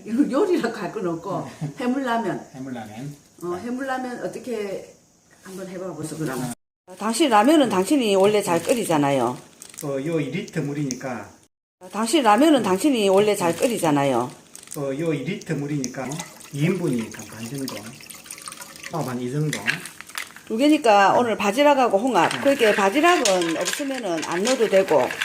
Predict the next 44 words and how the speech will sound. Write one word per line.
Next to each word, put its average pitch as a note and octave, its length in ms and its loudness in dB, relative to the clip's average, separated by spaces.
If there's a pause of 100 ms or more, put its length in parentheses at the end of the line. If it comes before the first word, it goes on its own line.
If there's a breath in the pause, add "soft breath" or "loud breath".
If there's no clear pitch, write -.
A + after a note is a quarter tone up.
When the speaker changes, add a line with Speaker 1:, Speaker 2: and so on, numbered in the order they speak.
(140)
Speaker 2:
바지락 C#3+ 320 -4 (480)
넣고. D3+ 180 -6
Speaker 1:
바지락은 C4 500 4
없으면 G3+ 300 2
안 F3 140 4
넣고 A3+ 180 -2
홍합만 B3 340 4
넣어도 F3+ 220 4
돼요. D#3+ 220 2
응, - 580 -2
응, E3 240 -2
응. - 400 -6
Speaker 2:
홍합 A3+ 180 -10
Speaker 1:
일단 B3 200 -4
Speaker 2:
넣고. - 0 - (120)
Speaker 1:
먼저 A3 60 2 (120)
넣고. F#3+ 260 0 (280)
자, F3+ 120 -4
이게 B3 160 0
중요해. E3+ 320 2
먼저 F3+ 200 2
넣는 F#3 300 4
거. D3 160 0 (560)
Speaker 2:
자, B2+ 60 -16 (200)
이래서 C3+ 260 -14 (200)
Speaker 1:
자, E3+ 460 -4
이제 E3+ 100 -8
Speaker 2:
끓-, - 80 -4
Speaker 1:
끓이겠습니다. F3+ 640 2
Speaker 2:
끓-, - 680 -10
끓이겠습니다. A2 640 -10 (280)
음. - 80 -18 (140)
Speaker 1:
응, - 160 -10
응, C3+ 140 -10
응. C3+ 140 -12 (200)
당신은 G3 400 0
이거 G#3 200 0
끓으면 G3+ 400 2
여기다 G3 300 0
라면을 E3 420 0
열 F#3+ 140 0
거라고 C#3+ 260 -2
지금 D3 160 -12
생각하잖아. A2 560 -10